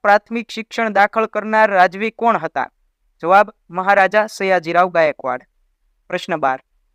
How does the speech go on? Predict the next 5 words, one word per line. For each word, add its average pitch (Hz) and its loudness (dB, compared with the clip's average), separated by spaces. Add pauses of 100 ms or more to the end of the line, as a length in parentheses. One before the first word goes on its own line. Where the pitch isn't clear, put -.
(460)
સસ્તુ 254 0
સાહિત્યના 233 2
સ્થાપક 220 0
કોણ 220 2
હતા? 151 -2